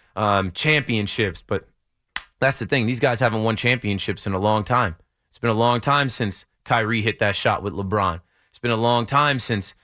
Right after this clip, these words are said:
K D won back-to-back with the Warriors.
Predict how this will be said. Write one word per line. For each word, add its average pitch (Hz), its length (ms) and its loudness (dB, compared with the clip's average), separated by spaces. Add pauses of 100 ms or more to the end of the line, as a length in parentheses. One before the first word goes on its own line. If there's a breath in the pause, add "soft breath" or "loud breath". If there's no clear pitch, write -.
(220)
K 123 200 0
D 117 140 0
won 107 240 2
back-to-back 101 580 0
with 104 120 -4
the 95 80 -6
Warriors. 95 600 -4